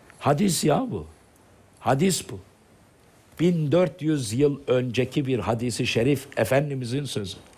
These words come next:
Görüyor musunuz? Bu bir sadakadır diyor. Müslümanın hanımının ellerinden tutması, onun yüzüne tebessüm etmesi, ikisinin de bütün günahları dökülür diyor Peygamberimiz.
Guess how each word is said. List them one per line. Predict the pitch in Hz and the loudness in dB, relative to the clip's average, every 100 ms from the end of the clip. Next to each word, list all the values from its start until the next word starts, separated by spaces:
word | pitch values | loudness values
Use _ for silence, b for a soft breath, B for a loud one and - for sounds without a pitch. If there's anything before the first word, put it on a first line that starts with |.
| - - _ - - - - - - - - | -20 -20 _ -20 -20 -20 -20 -20 -20 -20 2
Görüyor | 131 165 170 | 4 4 2
musunuz? | 135 - 92 - B B B B B - | -6 -12 -16 -18 B B B B B -2
Bu | 120 | 0
bir | 131 135 | 4 2
sadakadır | 110 - 113 117 - 143 120 85 | 0 -2 0 0 2 0 0 -6
diyor. | 90 82 - - - _ B B B B | -10 -14 -16 -18 -20 _ B B B B
Müslümanın | 92 - 135 131 147 170 170 - - - | -6 -2 2 2 2 0 -4 -10 -20 -16
hanımının | - 120 135 143 151 156 - | -6 -2 0 0 2 0 0
ellerinden | 123 131 135 135 135 131 147 135 | 2 4 4 4 2 2 0 0
tutması, | - 120 - 113 - 110 101 - _ _ _ - - B B B | -6 -8 -2 0 0 -2 -4 -10 _ _ _ -20 -20 B B B
onun | 127 143 160 | 0 2 4
yüzüne | 147 120 135 135 123 | 4 4 4 2 2
tebessüm | 127 123 127 - 151 | 2 4 2 2 2
etmesi, | 135 110 120 107 139 147 - B B B B - | 2 0 -2 0 2 2 0 B B B B -4
ikisinin | - - 151 - 143 147 156 135 | -4 2 2 4 4 4 2 4
de | 117 | 2
bütün | 98 107 165 151 | 2 0 2 2
günahları | 120 117 117 98 117 113 101 82 | 2 2 4 4 4 4 0 -2
dökülür | 95 - 131 156 139 | -4 0 4 4 4
diyor | 110 98 | 0 0
Peygamberimiz. | 82 104 95 92 85 64 64 - | 0 0 2 0 -2 -8 -10 -14